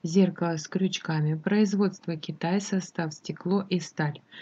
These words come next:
Стоит такое зеркало двести сорок девять рублей. В магазине несколько вариантов. Выбрать можно на любой вкус.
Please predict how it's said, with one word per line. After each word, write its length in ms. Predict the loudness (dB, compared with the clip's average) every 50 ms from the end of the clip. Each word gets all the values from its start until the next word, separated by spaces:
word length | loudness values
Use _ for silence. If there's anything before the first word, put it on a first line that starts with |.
| -18 -18 -20 -20 _
Стоит 400 | -18 0 4 4 6 6 4 2
такое 320 | 0 0 2 2 2 2
зеркало 480 | 4 2 2 2 2 0 0 0 2 0
двести 480 | 0 0 2 4 4 4 4 2 -2
сорок 380 | -4 -2 -2 -2 -2 0 -2 0
девять 380 | 0 2 2 2 0 -2 -2
рублей. 420 | -4 -4 -2 -2 -2 -2 -2 -2 -4
В 60 | -4
магазине 580 | -2 -2 2 4 4 4 4 4 4 4 6 6
несколько 640 | 6 6 4 4 2 -2 -4 -6 -6 -4 -2 -2 0
вариантов. 640 | 2 2 2 2 2 2 2 0 0 0 -2 -4 -6 -6 -14 -18 -18 -18 -10 -4
Выбрать 500 | 2 4 4 4 4 2 0 0 2 6
можно 340 | 8 8 8 8 6 4 4
на 100 | 4 4
любой 360 | 4 4 4 4 4 2 2
вкус. 540 | 2 -2 -8 -4 -2 -2 -2 -4 -8 -14 -18